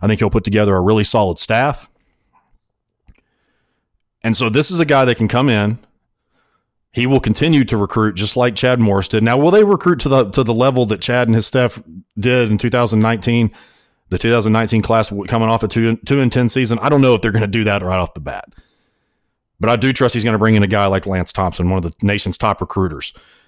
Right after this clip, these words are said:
Helped rebuild Alabama and getting Julio Jones, Mark Barron, Barrett Jones, all those guys when Saban first got there.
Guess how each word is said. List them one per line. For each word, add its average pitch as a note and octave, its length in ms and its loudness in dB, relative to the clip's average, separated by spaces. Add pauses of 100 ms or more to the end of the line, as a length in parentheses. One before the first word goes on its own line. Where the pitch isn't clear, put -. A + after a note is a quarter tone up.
(120)
Helped G#2+ 180 0
rebuild G#2+ 420 2
Alabama G2+ 540 2
and E2+ 160 -4
getting F#2+ 420 -2
Julio G#2 360 0
Jones, G2 360 0
Mark F#2 300 -2
Barron, F#2+ 380 0
Barrett F#2+ 260 -2
Jones, G2+ 300 -2
all G2+ 100 0
those F#2+ 200 -4
guys F#2+ 340 -4 (320)
when F#2 100 -2
Saban G2+ 380 -2
first E2+ 240 -4
got D#2+ 220 -8
there. C2+ 160 -18